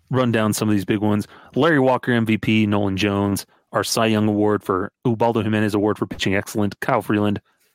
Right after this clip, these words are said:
Jason Jennings, Rookie of the Year, Ezequiel Tovar,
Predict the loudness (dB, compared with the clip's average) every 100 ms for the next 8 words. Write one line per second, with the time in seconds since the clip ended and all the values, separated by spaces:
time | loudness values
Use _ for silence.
0 | _ _ -4 0 2 0 0 0 0 -2
1 | 0 -2 0 2 2 0 -2 -6 -4 -4
2 | -2 0 0 0 -2